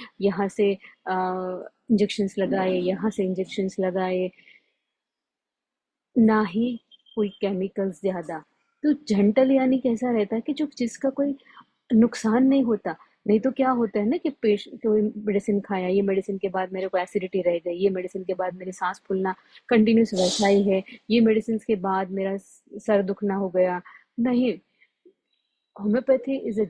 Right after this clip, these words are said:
gentle medicine। हम लोगों ने कोविड में काफ़ी काम किया, ना किसी भी बंदे को ना आईसीयू की जरूरत पड़ी, ना oxygen की जरूरत पड़ी। With only homeopathic, ये छोटे-छोटे pills, poppycide,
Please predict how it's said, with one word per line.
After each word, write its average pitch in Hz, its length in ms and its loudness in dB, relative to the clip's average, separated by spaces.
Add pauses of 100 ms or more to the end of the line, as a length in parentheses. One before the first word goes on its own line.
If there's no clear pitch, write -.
(120)
gentle 196 440 -2
medicine। 170 400 -10 (540)
हम 226 120 4
लोगों 233 220 2
ने 233 120 2
कोविड 226 300 0
में 233 180 0
काफ़ी 214 300 -6
काम 190 300 -6
किया, 175 300 -6 (380)
ना 339 160 0 (140)
किसी 247 360 -2
भी 269 120 0
बंदे 226 380 2
को 226 160 -2
ना 208 200 2
आईसीयू 202 360 -4
की 220 100 -2
जरूरत 202 340 -2
पड़ी, 196 340 -2 (300)
ना 190 220 2
oxygen 214 400 0
की 214 120 -2
जरूरत 190 300 -4
पड़ी। 185 260 -4 (320)
With 220 380 0 (280)
only 214 320 2
homeopathic, 196 680 -4
ये 214 120 -2
छोटे-छोटे - 760 -6
pills, 208 480 0 (420)
poppycide, 202 720 0